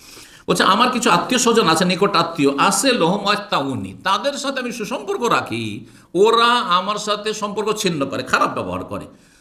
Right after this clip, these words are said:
ওয়া উহসিনু ইলাইহিম, তাদের সাথে ভালো আচরণ করি। ওয়া ইউসিউনা ইলাইহি, তারা আমার সাথে খারাপ আচরণ, বদ আচরণ করে। ওয়া ইয়াজহালুনা আলাই, আমার সাথে তারা মূর্খামি, এ, পরিচয় দেয় এবং তারা দুর্ব্যবহার, খারাপ ব্যবহার করে থাকে।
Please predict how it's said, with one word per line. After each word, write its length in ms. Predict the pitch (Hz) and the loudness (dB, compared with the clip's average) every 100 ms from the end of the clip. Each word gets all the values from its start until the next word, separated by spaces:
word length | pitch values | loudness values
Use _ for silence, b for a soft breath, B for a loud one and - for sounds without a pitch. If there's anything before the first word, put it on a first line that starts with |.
| b | b
ওয়া 120 | 160 | 0
উহসিনু 500 | 185 233 247 262 269 | 4 4 4 2 2
ইলাইহিম, 320 | 240 226 214 | 2 2 0
তাদের 300 | 208 202 208 | 0 0 0
সাথে 260 | 240 240 254 | -2 -4 -2
ভালো 320 | 208 160 190 | 0 0 2
আচরণ 440 | 208 214 240 240 233 | 2 2 0 -2 0
করি। 160 | 214 | 2
ওয়া 140 | 202 185 | 2 2
ইউসিউনা 600 | 202 202 247 240 247 226 | 0 -2 -6 -6 -4 -2
ইলাইহি, 300 | 214 165 160 | -2 -2 0
তারা 160 | 202 214 | 0 0
আমার 240 | 233 240 | 0 -4
সাথে 240 | - 240 | -4 -6
খারাপ 360 | - - 247 - | -6 0 2 2
আচরণ, 260 | 151 160 143 | 0 -2 -2
বদ 120 | 151 | 0
আচরণ 360 | 170 196 202 | 0 -2 -4
করে। 240 | 185 170 175 180 B B B | -4 -6 -6 -10 B B B
ওয়া 160 | 127 175 | -2 2
ইয়াজহালুনা 580 | 220 202 214 226 240 233 | 2 0 -2 -2 0 2
আলাই, 360 | 196 220 226 | 2 2 0
আমার 280 | 196 185 233 | 0 0 -2
সাথে 280 | - 247 233 | -4 -6 -6
তারা 280 | - 220 226 | 0 0 0
মূর্খামি, 720 | 190 214 254 247 - 262 262 | -4 -2 0 -2 -2 -2 -2
এ, 480 | 240 214 220 202 202 180 | -2 -2 -2 -4 -6 -4
পরিচয় 380 | 196 196 185 165 | -2 -2 0 0
দেয় 320 | 143 131 139 - B B | 0 0 -2 -8 B B
এবং 460 | 202 208 214 226 196 | -2 0 0 0 -2
তারা 200 | 196 190 | 0 0
দুর্ব্যবহার, 500 | 185 254 240 220 214 | 0 0 2 4 2
খারাপ 300 | - 196 220 | 4 2 4
ব্যবহার 260 | 202 185 185 | 2 2 2
করে 200 | 170 143 | 0 0
থাকে। 340 | 143 127 | -4 -6